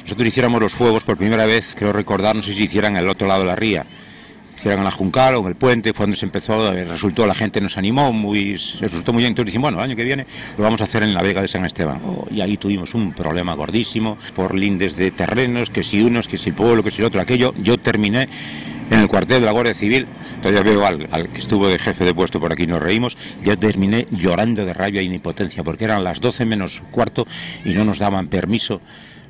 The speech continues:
los propietarios de los terrenos, que tendrían sus razones, por supuesto, pa, pa y la Guardia Civil presente pa poder.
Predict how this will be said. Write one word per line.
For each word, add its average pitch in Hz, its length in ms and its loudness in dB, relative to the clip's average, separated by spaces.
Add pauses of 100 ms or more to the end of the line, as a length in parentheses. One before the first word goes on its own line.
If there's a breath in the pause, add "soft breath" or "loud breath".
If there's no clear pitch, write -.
los - 100 -10
propietarios 98 520 -2
de 101 100 0
los 92 140 -4
terrenos, 98 440 -4 (180)
que - 100 -8
tendrían 87 320 0
sus 110 180 0
razones, 87 400 -4
por - 120 -6
supuesto, 123 480 -2 (480 loud breath)
pa, 90 140 -2
pa 80 320 -4 (760 loud breath)
y 110 100 0
la 92 80 -2
Guardia 90 220 -2
Civil 92 220 -2
presente 101 420 -4
pa - 140 -6
poder. 73 380 -8